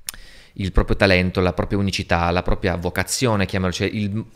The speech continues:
il motivo per cui tu sei nato nel momento in cui lo percepisci e lo trovi,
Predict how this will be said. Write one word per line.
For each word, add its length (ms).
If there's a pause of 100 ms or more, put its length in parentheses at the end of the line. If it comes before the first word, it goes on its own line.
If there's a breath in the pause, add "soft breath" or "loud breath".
(160)
il 160
motivo 480
per 200
cui 140
tu 100
sei 180
nato 220
nel 100
momento 240
in 80
cui 160
lo 80
percepisci 640
e 60
lo 80
trovi, 520